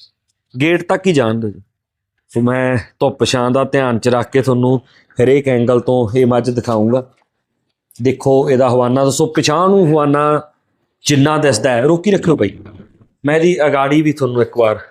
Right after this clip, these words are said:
ਫੇਰ ਦਿਖਾਊਂ। ਇੱਦਾਂ ਦਾ ਰੁੱਖ ਇਹਦਾ ਅਗਲੇ ਪਾਸਿਓਂ ਹਵਾਨੇ ਦਾ।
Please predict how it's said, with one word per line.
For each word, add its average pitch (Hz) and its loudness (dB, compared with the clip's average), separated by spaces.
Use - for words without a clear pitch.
ਫੇਰ 117 2
ਦਿਖਾਊਂ। 101 -8
ਇੱਦਾਂ 120 -4
ਦਾ 110 -4
ਰੁੱਖ 120 0
ਇਹਦਾ 120 0
ਅਗਲੇ 110 2
ਪਾਸਿਓਂ 117 -2
ਹਵਾਨੇ 117 0
ਦਾ। 127 -2